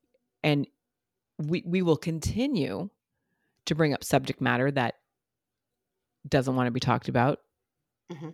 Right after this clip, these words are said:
Speaker 1: And maybe even next week's episode is going to be one of those topics.
Speaker 2: I think we should again.
Speaker 1: Or the,
Speaker 2: Uh,
Speaker 1: or
Speaker 2: like
Speaker 1: the, or the next week. I, so I'm just saying, like, w-, we're here day in, day a-, out, you know, putting in, in, in the hours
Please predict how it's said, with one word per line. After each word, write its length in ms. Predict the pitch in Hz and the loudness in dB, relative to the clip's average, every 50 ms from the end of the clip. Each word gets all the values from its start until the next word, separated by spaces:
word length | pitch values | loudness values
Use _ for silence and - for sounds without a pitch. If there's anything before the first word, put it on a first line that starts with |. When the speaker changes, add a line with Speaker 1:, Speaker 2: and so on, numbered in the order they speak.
| - - | 2 4
Speaker 1:
And 180 | 160 160 160 156 | 4 6 8 8
maybe 320 | 156 151 151 151 147 - 156 | 8 8 8 8 4 2 2
even 180 | 147 147 143 | 0 0 0
next 260 | 143 135 131 - - - | 0 -2 -2 -2 -2 -2
week's 240 | 139 135 - - - | -2 -2 0 0 2
episode 400 | 160 - - 240 - - 131 120 | 2 2 2 2 4 4 4 4
is 100 | 127 120 | 4 2
going 240 | - - 135 139 139 | 2 0 2 2 2
to 60 | 135 | 4
be 120 | 131 131 127 | 4 4 4
one 240 | 131 135 135 135 | 4 2 2 2
of 80 | 135 131 | 2 2
those 220 | 139 - 120 - | 2 2 0 0
topics. 560 | - - 165 196 - - - - - - - - - _ _ _ _ _ _ _ _ - - - - - - - - - | 2 2 4 4 2 0 -4 -6 -8 -12 -14 -16 -18 _ _ _ _ _ _ _ _ -20 -20 -20 -20 -20 -20 -18 -10 -6
Speaker 2:
I 280 | 156 156 185 208 - - 135 | -6 -2 -2 -2 -4 -4 -6
think 160 | - 143 139 | -8 -8 -8
we 80 | - 139 | -8 -10
should 240 | 135 - - - - | -10 -10 -10 -10 -10
again. 160 | 190 131 - - | -12 -2 4 8
Speaker 1:
Or 180 | 180 170 175 170 | 10 12 12 12
the, 140 | 151 151 147 | 10 8 6
Speaker 2:
Uh, 60 | 147 - _ | 4 2 _
Speaker 1:
or 180 | - 170 175 175 | 6 8 8 8
Speaker 2:
like 140 | 165 160 156 | 8 4 2
Speaker 1:
the, 80 | 143 - - | 2 4 6
or 140 | 165 165 156 | 8 8 8
the 80 | 156 | 8
next 320 | 151 151 175 208 - - - | 8 8 6 6 4 2 2
week. 260 | 135 - - - - - - - - - | 2 2 2 -2 -12 -16 -16 -6 -2 0
I, 80 | - - | 0 6
so 140 | - - 240 | 8 10 10
I'm 80 | 240 | 10
just 140 | 240 302 - | 8 6 6
saying, 220 | - 330 294 254 226 | 6 6 8 8 8
like, 180 | 208 180 - - - - - - _ - | 8 8 6 2 -10 -20 -20 -16 _ -8
w-, 300 | 180 170 - - 190 180 | -8 -8 -6 -6 0 6
we're 180 | 196 240 240 | 8 10 10
here 480 | 233 - - 262 302 277 208 180 170 170 | 10 8 2 2 2 4 4 4 4 2
day 560 | 180 160 - 180 175 175 185 190 185 175 165 | 0 0 4 6 6 8 8 8 8 6 4
in, 140 | 165 170 151 | 2 0 2
day 240 | 160 156 156 156 151 | 2 4 4 6 4
a-, 120 | 147 143 - _ - | 4 2 0 _ 2
out, 440 | 147 135 139 135 135 135 - - - - - | 4 6 6 6 4 4 0 -2 -8 -10 -6
you 140 | 156 156 143 | -4 -2 -2
know, 100 | 135 123 | -2 -4
putting 320 | - - - 180 165 156 | -4 -4 -2 -2 -2 -2
in, 240 | 151 143 143 135 - - _ _ _ | -2 -4 -6 -8 -10 -14 _ _ _
in, 340 | - 143 135 135 135 135 135 - _ _ _ _ _ - | -4 -4 -2 -2 -4 -4 -6 -10 _ _ _ _ _ -4
in 140 | 143 139 | -2 -2
the 100 | 139 139 - | -2 0 2
hours 640 | 131 135 143 147 147 143 135 131 127 123 - - | 4 4 4 4 2 2 0 0 -2 -4 -6 -10